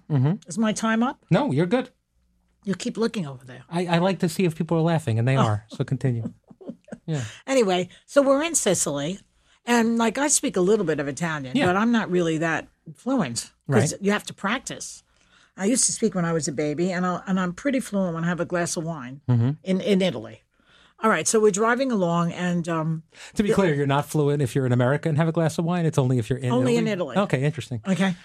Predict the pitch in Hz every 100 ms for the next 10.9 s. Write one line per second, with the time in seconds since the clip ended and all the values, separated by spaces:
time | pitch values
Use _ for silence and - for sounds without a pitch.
0 | _ 156 240 262 269 233 233 330 226 170
1 | 165 170 160 - - _ 240 247 247 277
2 | - 220 185 214 247 220 233 220 202 208
3 | 180 175 170 160 190 180 160 160 180 277
4 | 226 175 151 202 196 202 202 262 - 220
5 | 202 202 226 214 196 208 254 - 240 220
6 | 220 - 220 214 175 - 185 170 156 165
7 | 175 165 143 156 - 127 123 147 117 113
8 | 123 117 107 - 254 - - _ _ _
9 | - 370 302 180 113 120 - 277 240 -
10 | 254 247 196 202 208 208 196 196